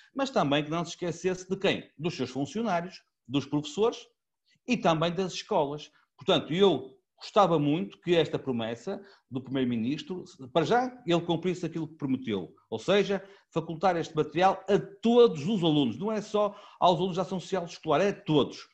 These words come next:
mas que não se esquecesse das suas escolas e dos seus professores. É bom dizer que neste momento, neste preciso momento, os nossos professores estão a usar os seus computadores, os pessoais, estão a usar a sua internet,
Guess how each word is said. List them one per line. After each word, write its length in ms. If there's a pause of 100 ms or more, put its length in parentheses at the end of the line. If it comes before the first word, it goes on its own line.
(300)
mas 140
que 60
não 100
se 100
esquecesse 800
das 140
suas 200
escolas 580 (520)
e 80
dos 120
seus 180
professores. 540 (220)
É 100
bom 160
dizer 420
que 60
neste 380
momento, 400
neste 280
preciso 520
momento, 520 (380)
os 160
nossos 240
professores 540
estão 140
a 40
usar 220
os 320
seus 320
computadores, 600
os 120
pessoais, 520 (260)
estão 180
a 80
usar 240
a 100
sua 480
internet, 720